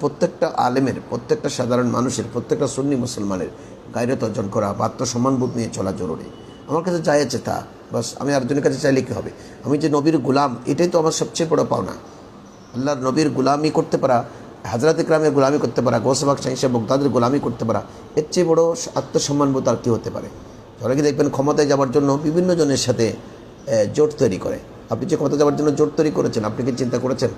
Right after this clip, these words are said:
যে আপনাকে মানুষ কীভাবে নিচ্ছে? আপনার এই জোট কিন্তু আপনার জন্য বুমেরাং হবে। অর্থাৎ আপনি এই, এই, এইভাবে বাতিলদের সাথে বা আপনার ঘরানার,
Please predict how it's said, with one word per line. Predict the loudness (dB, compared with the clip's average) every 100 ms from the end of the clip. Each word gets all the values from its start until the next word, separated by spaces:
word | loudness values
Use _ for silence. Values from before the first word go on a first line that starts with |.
| -10 -18 -6
যে | -4
আপনাকে | -2 -2 0
মানুষ | 0 -2 -2
কীভাবে | 0 2 2
নিচ্ছে? | 0 -4 -6 -8 -14 -18 -20 -18 -10
আপনার | -6 0
এই | 2
জোট | 4 2 2
কিন্তু | 0 2
আপনার | 0 0
জন্য | 0 0
বুমেরাং | 0 2 2 0
হবে। | -4 -6 -12 -16 -18 -18 -20 -20 -20 -10
অর্থাৎ | -6 -4 -4 -2
আপনি | -4 -2 -2 -2 2
এই, | 4 4 2 -2 -2
এই, | 2 2 2 0
এইভাবে | 0 2 2 4 4 2 2
বাতিলদের | 0 0 2 2
সাথে | 2 0 0 -2 -4 -12 -18 -18 -4
বা | 0 0
আপনার | 0 -2 0
ঘরানার, | 2 4 4 4